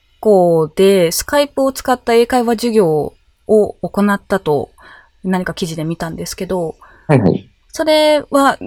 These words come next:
Speaker 1: いかがでしたか？どんな感じでした？
Speaker 2: やっぱり盛り上がりますよね。
Speaker 1: あ、盛り上がりますか？
Speaker 2: そうですよね。
Speaker 1: うんうん。
Speaker 2: その実技科目なんで、
Speaker 1: はい。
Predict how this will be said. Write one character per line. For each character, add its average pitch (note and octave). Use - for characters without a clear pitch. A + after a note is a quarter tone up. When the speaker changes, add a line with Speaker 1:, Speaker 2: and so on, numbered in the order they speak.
Speaker 1:
い A#3+
か D#4+
が A3+
で E3
し -
た -
か？ F3
ど G3+
ん C4
な C4+
感 C4
じ B3+
で B3+
し -
た？ -
Speaker 2:
や B2+
っ -
ぱ E3
り G#2
盛 G#2+
り -
上 B2+
が B2+
り B2
ま A#2+
す -
よ -
ね。 -
Speaker 1:
あ、 A#3+
盛 D4
り E4+
上 F4
が G4
り F#4+
ま F#4
す -
か？ G3+
Speaker 2:
そ A2
う F2+
で E2+
す -
よ D2
ね。 D#4+
Speaker 1:
う D#4+
ん -
う -
ん。 -
Speaker 2:
そ -
の G2
実 -
技 F3+
科 F3
目 B2
な F2
ん E2
で、 E2
Speaker 1:
は C4
い。 D#3+